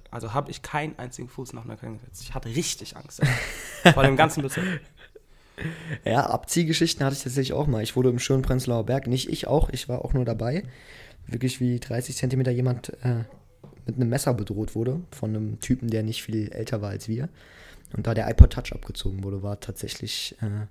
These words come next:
Speaker 2: war einschneidend, muss ich ehrlich sagen. Lange Zeit danach gehabt, wo ich immer so, wenn ich mal länger gelaufen bin draußen, mich immer so um-, umgedreht habe,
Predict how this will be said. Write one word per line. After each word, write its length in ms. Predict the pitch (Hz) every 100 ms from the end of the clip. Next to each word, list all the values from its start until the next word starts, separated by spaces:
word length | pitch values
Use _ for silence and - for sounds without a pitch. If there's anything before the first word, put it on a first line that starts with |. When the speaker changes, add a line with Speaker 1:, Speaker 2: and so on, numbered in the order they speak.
| _ - - _ _ _ _ _ _ _ -
Speaker 2:
war 200 | 107 -
einschneidend, 560 | 139 - - 101 98 98
muss 160 | -
ich 100 | -
ehrlich 160 | 110 110
sagen. 200 | 110 107
Lange 260 | 110 147 165
Zeit 320 | 143 147 147
danach 280 | 127 131 -
gehabt, 340 | 123 127 -
wo 80 | 123
ich 160 | -
immer 180 | 131 131
so, 220 | 123 120 - - - -
wenn 160 | 113
ich 100 | 117
mal 120 | 117 110
länger 220 | 120 131
gelaufen 500 | 120 107 117 - 165
bin 140 | 151
draußen, 260 | 139 135 131
mich 160 | 123 127
immer 140 | 123
so 100 | 120
um-, 220 | - 180 -
umgedreht 540 | - 175 151 113 101
habe, 200 | 110 98